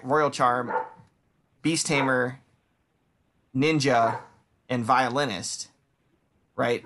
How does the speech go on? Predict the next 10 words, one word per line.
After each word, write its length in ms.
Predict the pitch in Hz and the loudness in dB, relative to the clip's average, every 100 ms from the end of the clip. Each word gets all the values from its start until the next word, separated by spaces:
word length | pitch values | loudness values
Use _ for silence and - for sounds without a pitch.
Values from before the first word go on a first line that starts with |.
| 120 | -4
That's 220 | 123 120 | -4 -2
like, 240 | 117 110 | -4 -2
"Okay, 260 | 127 135 113 | -4 -2 0
I'm 200 | 123 143 | 0 2
gonna 160 | 156 143 | 2 0
build 500 | 113 131 120 117 110 - _ _ _ | 2 2 2 0 -4 -16 _ _ _
this 440 | 120 113 - - - | -2 0 -2 -6 -8
control 560 | 127 113 147 147 139 | -8 -4 2 2 4
mill 320 | 135 143 151 | 2 4 2
deck 520 | 123 110 104 98 - | 2 -2 -6 -6 -16